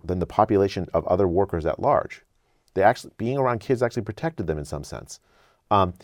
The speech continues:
because the kids are not super spreaders. They actually are, are less efficient spreaders than adults.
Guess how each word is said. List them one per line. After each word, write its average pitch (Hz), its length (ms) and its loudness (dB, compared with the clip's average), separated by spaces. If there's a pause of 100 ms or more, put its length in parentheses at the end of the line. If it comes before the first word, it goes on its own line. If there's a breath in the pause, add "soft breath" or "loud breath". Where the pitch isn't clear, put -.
(600 soft breath)
because 101 200 -2
the 92 60 2
kids 104 240 4
are 95 80 6
not 90 240 2
super 160 220 2
spreaders. - 400 -4
They 80 80 0
actually 85 260 2
are, 80 100 4 (280)
are 78 100 0
less 90 560 0
efficient 98 380 -2
spreaders 80 380 0
than 85 100 -4
adults. 107 480 -2